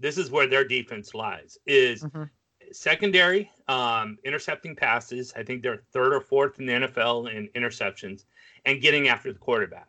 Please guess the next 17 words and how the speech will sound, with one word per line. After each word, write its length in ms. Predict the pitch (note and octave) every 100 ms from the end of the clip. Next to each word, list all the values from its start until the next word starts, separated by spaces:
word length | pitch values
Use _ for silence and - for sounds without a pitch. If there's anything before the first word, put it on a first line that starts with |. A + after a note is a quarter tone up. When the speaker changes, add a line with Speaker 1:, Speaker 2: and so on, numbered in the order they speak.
| _ _ _ _ _ - -
Speaker 1:
So 560 | - D3+ D3 D3 C3+ -
if 180 | C#3 C3
you're 140 | F#3
forced 420 | G#3 - F#3 F#3+ -
now 320 | B2 A#2+ D3+
to 140 | E3
throw 580 | - C#3 C3+ D3 F#3 G3+ _
because 640 | C3 B2+ C#3+ C3+ C3 B2+ _
the 120 | C3
Chiefs 460 | B2+ E3 D#3 - - -
jump 280 | D3+ C#3+ D#3
up 200 | C#3+ -
twenty-four 400 | C#3 C#3 D#3 C#3+
to 80 |
nothing 320 | B2+ B2+ C3+ D#3
on 200 | D#3 E3+
you, 160 | F#3+